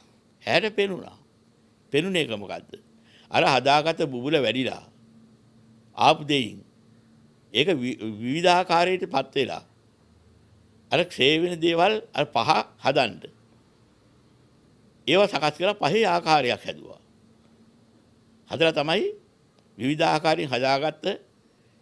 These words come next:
ඒ පහ-, පහක ආකාරය සකස් කරගත්තාම ඒක විපාක වුණේ. අන්න විපාකයක් හදාගත්තාම මොකද්ද හම්බුනේ විපාක වශයෙන්?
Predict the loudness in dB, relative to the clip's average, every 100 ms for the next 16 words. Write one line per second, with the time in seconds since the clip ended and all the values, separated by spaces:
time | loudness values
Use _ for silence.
0 | -6 0 0 0 -10 _ _ -2 -2 -2
1 | 2 4 4 4 4 4 4 2 0 -6
2 | -18 _ _ _ _ _ -10 -2 -2 2
3 | 0 0 -6 -12 -14 -16 -20 _ _ _
4 | _ _ -4 0 0 2 0 0 -4 -10
5 | -14 -20 _ _ _ _ _ _ _ _
6 | _ _ _ _ _ -6 -2 -2 -2 0
7 | 2 2 2 2 2 0 -2 -4 -4 -4
8 | -4 -2 -2 -4 -4 -4 -4 0 0 -2
9 | -4 -4 -6